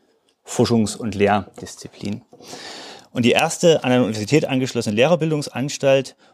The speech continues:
wurde achtzehnhundertneunundneunzig an der Universität in Iași gegründet und von Ion Gavanescu geleitet, ähm, der auch quasi dann einen der ersten Lehrstühle für Pädagogik hatte.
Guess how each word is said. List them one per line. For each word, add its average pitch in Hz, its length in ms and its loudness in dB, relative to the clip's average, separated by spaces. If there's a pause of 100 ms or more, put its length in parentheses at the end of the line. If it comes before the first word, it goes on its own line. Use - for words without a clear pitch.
wurde 127 400 4
achtzehnhundertneunundneunzig 120 1400 0
an 110 100 -6
der 104 100 -6
Universität 107 500 -6
in 101 100 -6
Iași 127 400 0
gegründet 135 500 -2 (440)
und 123 120 -2
von 120 140 2
Ion 123 300 6
Gavanescu 107 580 2
geleitet, 98 640 -2 (500)
ähm, 123 640 6
der 113 200 6
auch 127 260 0
quasi 117 260 2
dann 113 160 2
einen 113 180 0
der 117 80 2
ersten 113 320 -2
Lehrstühle 110 380 0
für - 160 -10
Pädagogik 95 600 -6
hatte. - 220 -20